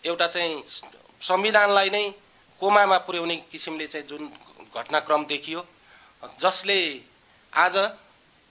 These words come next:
आम नेपाली जनताहरू चिन्तित हुनुहुन्छ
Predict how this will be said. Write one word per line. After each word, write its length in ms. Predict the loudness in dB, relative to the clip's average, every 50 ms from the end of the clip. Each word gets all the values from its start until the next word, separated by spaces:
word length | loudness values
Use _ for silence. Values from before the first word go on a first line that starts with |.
| 0
आम 220 | 2 4 4 4 2
नेपाली 580 | -2 -2 0 2 2 2 2 0 -4 -8 -12 -16 _ _ -20 _ _ -12 -4
जनताहरू 440 | -2 -2 -2 0 2 0 0 0 -2
चिन्तित 460 | -6 -8 -8 -8 -8 -8 -10 -10 -8
हुनुहुन्छ 320 | -6 -6 -6 -6 -6 -6